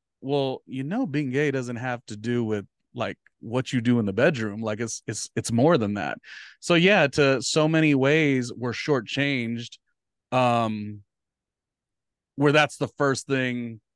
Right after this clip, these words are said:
that can be looked at. I don't wanna say everyone, we're very evolved, you know, now. Uh, but yeah, it certainly is something that you, um, I, I, I'll say it like this, like, when I, I think when we all first come out, you,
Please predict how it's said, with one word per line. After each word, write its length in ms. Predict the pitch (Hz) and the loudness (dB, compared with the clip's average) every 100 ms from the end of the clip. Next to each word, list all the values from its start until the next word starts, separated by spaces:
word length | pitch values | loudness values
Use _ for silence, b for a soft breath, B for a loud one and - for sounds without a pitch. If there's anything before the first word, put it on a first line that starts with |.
| - | -8
that 220 | 127 - | -6 -6
can 300 | - 135 120 | -2 0 0
be 140 | 110 104 | -2 -4
looked 260 | 98 - | -8 -10
at. 180 | - 90 | -8 0
I 120 | 135 | 4
don't 140 | 175 185 | 6 6
wanna 160 | 185 | 6
say 200 | 160 165 - | 4 0 0
everyone, 580 | 143 151 143 147 143 143 B B | 2 4 6 6 4 2 B B
we're 100 | - | -2
very 260 | 131 143 143 | 4 4 4
evolved, 580 | 123 120 120 127 131 139 - | 2 0 2 0 -2 -10 -8
you 140 | 139 | -4
know, 120 | 139 | -2
now. 540 | 127 127 123 131 147 147 b b b _ _ _ | -2 -2 -2 -2 -6 -10 b b b _ _ _
Uh, 420 | 135 131 123 120 | 0 4 4 2
but 180 | 113 135 | 0 -4
yeah, 260 | 139 147 135 | -2 -2 0
it 200 | 131 127 | -2 -6
certainly 540 | - 180 175 160 151 | -6 -2 -2 0 0
is 100 | 139 | -2
something 380 | - 127 131 123 | -4 -6 -6 -4
that 280 | 120 117 117 - | -2 -2 -6 -10
you, 460 | 123 123 120 117 - | -6 -6 -6 -8 -8
um, 520 | 117 113 107 104 107 _ | -8 -6 -8 -12 -16 _
I, 100 | 147 | 0
I, 240 | 160 165 170 | 2 4 4
I'll 180 | 160 | 2
say 140 | 170 196 | 2 2
it 60 | |
like 120 | 156 143 | 2 0
this, 160 | 123 | -2
like, 140 | 123 117 | -2 -2
when 140 | 127 | -2
I, 100 | 123 - - 110 | -2 -6 -12 -6
I 120 | 131 | -4
think 180 | 135 123 | -2 -2
when 160 | 131 | -2
we 120 | 123 127 | -2 -2
all 320 | 123 196 143 | -2 -2 -4
first 280 | - 113 104 | -6 -8 -8
come 200 | - 110 | -8 -6
out, 220 | 110 107 | -6 -6
you, 180 | 104 110 | -6 -8